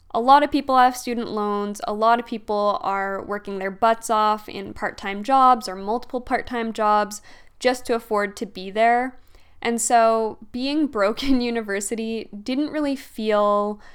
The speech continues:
like an exceptional experience because everybody around me was kind of constantly complaining about money, and I feel like that's just part of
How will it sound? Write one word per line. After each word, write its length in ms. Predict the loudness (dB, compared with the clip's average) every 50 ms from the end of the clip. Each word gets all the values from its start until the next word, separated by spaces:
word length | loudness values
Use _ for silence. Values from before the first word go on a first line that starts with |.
| -20 -20 -20 -14
like 800 | -8 -4 0 0 2 2 0 -2 -6 -8 -14 -20 -20 -20 -20 -20 -20 -20 -14 -6 -4
an 120 | -4 -2 -4
exceptional 600 | -4 -4 -2 -2 -2 -2 -2 -6 -4 -4 -4 -4
experience 840 | -4 -6 -6 -6 -6 -4 -4 -2 -2 0 0 2 0 0 -2 -6 -8
because 440 | -8 -10 -12 -8 -4 -4 -4 -4 -2 2 4
everybody 420 | 4 6 6 4 2 2 0 0
around 300 | 0 0 0 0 -2 -2
me 140 | -2 -4 -4
was 180 | -4 -6 -6 -6
kind 160 | -6 -6 -6
of 100 | -6 -8
constantly 540 | -8 -6 -4 -4 -4 -4 -6 -8 -8 -8 -8
complaining 560 | -8 -10 -10 -10 -10 -10 -8 -8 -8 -6 -6
about 240 | -6 -6 -6 -8 -8
money, 500 | -10 -8 -6 -4 -2 -2 -2 -2 -4 -4 -4
and 120 | -4 -4
I 100 | -4 -4
feel 180 | -4 -4 -4 -4
like 160 | -4 -2 -2
that's 180 | -2 -2 -4
just 240 | -6 -12 -12 -12 -12
part 340 | -6 -2 0 0 0 -2 -4 -4
of 340 | -4 -2 -2 -4 -6 -10